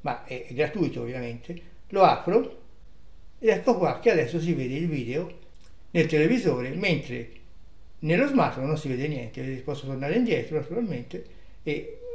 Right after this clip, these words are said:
aprire un altro video, che ne so, posso aprire un video che ho, eh, girato recentemente io, per esempio. Questo qua, per esempio, l'ho girato io recentemente. Ecco, apriamo questo video qua che l'ho girato io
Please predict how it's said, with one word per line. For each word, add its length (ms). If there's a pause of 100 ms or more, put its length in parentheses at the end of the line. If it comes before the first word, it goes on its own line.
(100)
aprire 340
un 100
altro 280
video, 500 (1200)
che 140
ne 100
so, 300 (340)
posso 240
aprire 360
un 180
video 400 (480)
che 180
ho, 260
eh, 140
girato 440
recentemente 720
io, 280
per 140
esempio. 580 (400)
Questo 280
qua, 200
per 140
esempio, 280
l'ho 80
girato 360
io 180
recentemente. 920 (760)
Ecco, 300
apriamo 280
questo 220
video 280
qua 200
che 80
l'ho 120
girato 380
io 420